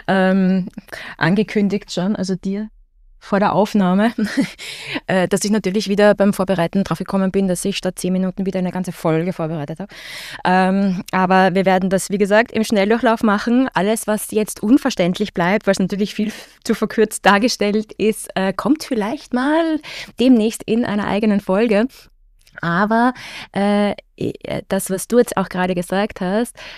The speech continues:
ähm, als Subjekt innerhalb dieser Machtbeziehungen, ähm, die eigenen Grenzen und vor allem auch die Grenzen dieser Macht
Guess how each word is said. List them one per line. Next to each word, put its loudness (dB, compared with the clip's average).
ähm, 0
als -2
Subjekt 0
innerhalb 2
dieser -4
Machtbeziehungen, -2
ähm, 0
die 4
eigenen 2
Grenzen 2
und 0
vor -2
allem 0
auch -6
die -10
Grenzen -2
dieser -4
Macht -2